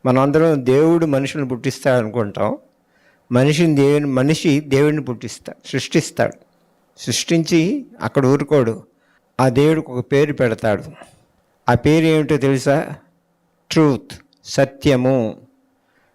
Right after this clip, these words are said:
భగవంతుడు సత్యస్వరూపుడు కదా, మనం సత్యస్వరూపుడు అనుకుంటాం కదా భగవంతుడు.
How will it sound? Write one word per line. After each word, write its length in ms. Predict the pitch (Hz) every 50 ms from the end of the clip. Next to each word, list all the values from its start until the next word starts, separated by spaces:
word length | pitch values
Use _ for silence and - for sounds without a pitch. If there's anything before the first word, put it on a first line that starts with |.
| _ _
భగవంతుడు 500 | - 123 127 135 151 156 165 143 160 170
సత్యస్వరూపుడు 1300 | 165 - 143 127 - - 175 170 165 - - - 139 127 131 123 123 123 - 120 120 117 117 117 90 73 - - _ _ _ _ _ _ _ _ _ _ _ -
కదా, 180 | 143 139 170
మనం 200 | 170 156 151 156
సత్యస్వరూపుడు 760 | 147 - 139 123 - 160 156 - - 156 143 151 147 151 147
అనుకుంటాం 500 | 143 139 131 - 147 135 156 147 147 143
కదా 180 | 139 147 - -
భగవంతుడు. 600 | - - 147 135 139 139 143 151 - 139 131 -